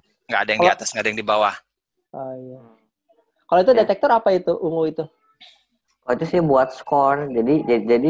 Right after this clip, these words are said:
Speaker 3: itu tuh bu-, apa, ja-, jadi ng-, ngikutin ini, ngikutin si eneminya. Nah, jadi ngikutin itu. Jadi pas loncat, kalau kena itu,
Speaker 2: Hah?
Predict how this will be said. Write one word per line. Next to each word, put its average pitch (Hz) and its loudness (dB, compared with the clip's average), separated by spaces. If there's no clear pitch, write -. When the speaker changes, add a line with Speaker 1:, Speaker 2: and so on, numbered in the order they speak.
Speaker 3:
itu 135 -4
tuh 147 0
bu-, 131 -4
apa, 135 -4
ja-, 117 -2
jadi 117 2
ng-, 127 -8
ngikutin 131 -2
ini, 143 -6
ngikutin 127 -4
si 123 -6
eneminya. 123 -6
Nah, 113 -6
jadi 110 0
ngikutin 127 -6
itu. - -12
Jadi 113 -2
pas - -8
loncat, 107 -4
kalau 117 -4
kena 110 -8
itu, 120 -10
Speaker 2:
Hah? 131 -12